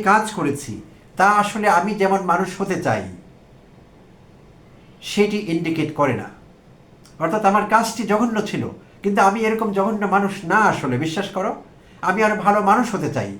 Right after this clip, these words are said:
যেই ভালো মানুষ এমন কাজ করে না, কিন্তু আমার থেকে এই কাজটি হয়ে গিয়েছে। ভাষা লক্ষ্য করুন একবার। "There is no place for violence in a world of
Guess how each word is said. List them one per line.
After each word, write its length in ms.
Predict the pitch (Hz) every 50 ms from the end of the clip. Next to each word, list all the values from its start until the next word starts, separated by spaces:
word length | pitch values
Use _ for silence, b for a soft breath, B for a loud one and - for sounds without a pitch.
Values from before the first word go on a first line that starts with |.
| - - b b b b b b b b 139
যেই 200 | 135 180 202 190
ভালো 220 | 180 185 190 202 196 196
মানুষ 200 | 196 202 202 202
এমন 220 | 180 180 180 180
কাজ 160 | 180 170 160 - -
করে 140 | 190 190 175
না, 100 | 151 131
কিন্তু 200 | 127 151 147 160
আমার 220 | 156 175 196 190 -
থেকে 140 | 202 185 180
এই 100 | 175 170
কাজটি 220 | 165 156 - - 156
হয়ে 200 | 139 190 202 175 143
গিয়েছে। 280 | 120 113 107 - - - - B B B B B B - 123
ভাষা 300 | 127 156 220 214 214 226
লক্ষ্য 280 | 214 202 220 220 - 214
করুন 240 | - 165 135 117 110
একবার। 260 | 98 92 92 98 95 - - - - - - - - - - - - - - - - - - - - - - - - - - - - - - - - - - - - - - - - - - - - - - - - - - - - - - - - - - - - - - - - - - _ 135 131
"There 160 | 196 214 220 214
is 60 | 202 196 220
no 60 | 214 - -
place 260 | 202 214 240 240 - - -
for 100 | 214 202 - 185
violence 400 | 185 185 175 156 139 131 123 - - - -
in 60 | 175 170
a 80 | 165 - 135
world 300 | 151 175 208 233 240 233 - - 160
of 60 | 156